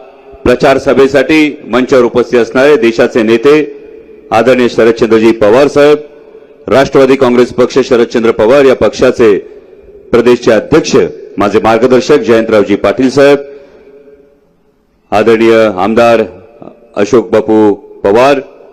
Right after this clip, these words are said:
जिल्ह्याचे अध्यक्ष जगन्नाथ बापू शेवाळे, शिवसेनेचे जिल्हा प्रमुख अशोकजी खांडेबराड, माजी आमदार प्रकाशजी गजभिये, काँग्रेसचे नेते देवीदासजी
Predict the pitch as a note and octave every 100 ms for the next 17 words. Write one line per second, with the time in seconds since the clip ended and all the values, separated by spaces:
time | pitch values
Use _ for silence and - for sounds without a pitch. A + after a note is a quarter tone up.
0 | - - _ _ _ _ _ _ _ _
1 | _ G#2+ A#2+ B2 B2 A2+ A#2+ A#2 B2 A2
2 | G#2 A2+ A2 G#2+ G#2 G#2 - A2 B2+ C3+
3 | C#3 C3 A#2 A2 A2+ A2 G#2+ F#2 G#2 A#2
4 | B2 B2 B2 A2+ G2 A2 F#2 G#2+ G#2 G#2+
5 | G#2 A#2+ A#2+ C3 A#2+ G#2 G2+ G#2+ G#2 G#2+
6 | G#2 F#2+ - - - - G#2+ - G2 G2+
7 | G2+ G2 G#2+ C3+ C3 C3+ - - _ -
8 | - - - - _ _ _ A2+ A2+ A#2
9 | A2+ A2+ A2 C3 B2+ A#2 G#2+ G#2+ G#2+ G2+
10 | G#2 G#2